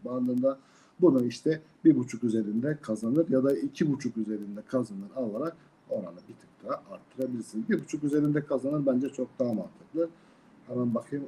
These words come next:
oranı yazmış mıyım? Hayır, yazmamışım arkadaşlar. Bir buçuk üzerinde kazanır. Takriben bir otuz beş, bir kırk bandındadır. Bence bu idealdir.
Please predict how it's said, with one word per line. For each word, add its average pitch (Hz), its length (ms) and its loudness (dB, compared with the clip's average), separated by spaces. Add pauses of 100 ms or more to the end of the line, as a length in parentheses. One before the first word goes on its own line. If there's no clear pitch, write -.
oranı 110 300 0
yazmış 110 440 -4
mıyım? 139 260 -8 (920)
Hayır, 92 320 -2
yazmamışım - 600 -6
arkadaşlar. - 400 -8 (280)
Bir 196 100 0
buçuk 135 260 -2
üzerinde 123 420 2
kazanır. 139 520 0
Takriben 135 560 4
bir 139 80 2
otuz 120 400 -2
beş, 127 240 0
bir 123 60 -6
kırk 120 180 -12 (120)
bandındadır. 87 640 -18 (300)
Bence 98 200 -6 (100)
bu - 300 -8
idealdir. 113 500 -4